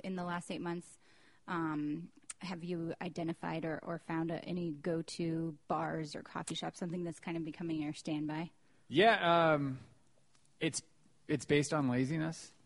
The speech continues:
Speaker 2: It's
Speaker 1: Of course, they always are.
Speaker 2: Right. So, uh,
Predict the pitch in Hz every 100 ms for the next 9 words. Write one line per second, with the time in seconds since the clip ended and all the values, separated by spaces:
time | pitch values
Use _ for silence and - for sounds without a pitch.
0 | - - - - 127 - - - 311 202
1 | - 202 202 185 160 151 180 123 - -
2 | 147 139 131 127 139